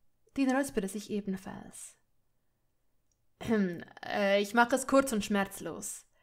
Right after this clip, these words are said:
Ich habe Tracy gefragt, ob sie mich heiraten würde.“ „Und ich habe ja gesagt. Wir sind verlobt“, fügte Tracy hinzu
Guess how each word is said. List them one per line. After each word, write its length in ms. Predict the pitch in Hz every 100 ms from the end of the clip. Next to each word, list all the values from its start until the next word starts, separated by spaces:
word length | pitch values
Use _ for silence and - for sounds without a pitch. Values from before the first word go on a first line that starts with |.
| _ _ _ _ _ -
Ich 220 | 240 247
habe 200 | 262 254
Tracy 320 | 277 262 247
gefragt, 540 | 208 202 208 196 196
ob 120 | - 202
sie 100 | 214
mich 180 | 208
heiraten 440 | 208 214 180 180 175
würde.“ 440 | 175 - - 202 - _ _ _ _ _ _ _ -
„Und 460 | 277 277 277 277
ich 160 | 285 277
habe 160 | 294 302
ja 180 | 320
gesagt. 500 | 320 247 240 226 - - - _ _ _ _
Wir 120 | 302
sind 160 | 320 370
verlobt“, 640 | 349 302 339 - - - _ _ _ _ _ _ -
fügte 280 | 208 208 208
Tracy 400 | - 202 202 196
hinzu 520 | 190 190 220 220